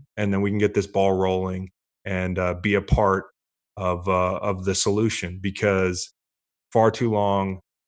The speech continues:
are we looking around saying, "Chris Long's the best we <laughs> got here," talking about this shit, being outspoken about it. I mean, like, listen, I'm, I'm a name, but <laughs> we need some heavy hitters.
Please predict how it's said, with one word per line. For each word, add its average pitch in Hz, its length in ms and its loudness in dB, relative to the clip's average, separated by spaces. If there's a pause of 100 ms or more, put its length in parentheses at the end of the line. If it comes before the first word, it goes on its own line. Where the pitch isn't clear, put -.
(160)
are 104 80 0
we 101 80 2
looking 104 220 2
around 98 340 2
saying, 92 560 0
"Chris 135 200 4
Long's 120 220 2
the 104 80 0
best 113 240 0
we 110 100 0
<laughs> - 0 -
got 101 320 0
here," 147 240 2
talking 117 360 0
about 127 200 0
this 131 140 0
shit, 139 220 -2
being 110 180 2
outspoken 107 540 0
about 120 200 2
it. 143 60 0
I 120 140 2
mean, 107 200 0
like, 101 300 -2 (500)
listen, 104 240 0
I'm, 95 160 2
I'm 98 200 0
a 95 60 2
name, 104 440 2
but 92 260 0 (320)
<laughs> - 520 -6
we 123 100 0
need 135 200 2
some 110 140 -6
heavy 127 280 2
hitters. - 500 -2